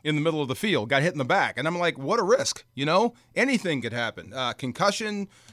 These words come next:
hurt his hand, who knows?" That's your guy, and you put him at risk in the preseason. I'm sure Andy Reid held his breath. But, you know, and, uh,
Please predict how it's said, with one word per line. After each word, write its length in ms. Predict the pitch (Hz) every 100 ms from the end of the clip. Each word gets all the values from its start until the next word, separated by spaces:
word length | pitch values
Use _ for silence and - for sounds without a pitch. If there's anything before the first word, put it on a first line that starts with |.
| - -
hurt 200 | 175 151
his 120 | 123
hand, 460 | 175 196 196 196 180
who 220 | 165 202
knows?" 340 | 220 180 113
That's 320 | 98 196 202 151
your 280 | 156 208 202
guy, 360 | 185 190 160
and 240 | 135 123 143
you 60 | 170
put 180 | 190 175
him 140 | 139
at 180 | 160 170
risk 300 | 175 170 -
in 60 | 147
the 80 |
preseason. 420 | 127 202 196 151 139
I'm 80 | 160
sure 280 | 214 202 175
Andy 240 | 175 151
Reid 320 | 160 185 147 - - -
held 260 | - 180 147
his 160 | 131
breath. 320 | 101 226 175 -
But, 200 | 147 143 - - -
you 100 | 185 254
know, 160 | 240
and, 200 | 233 226
uh, 280 | 214 208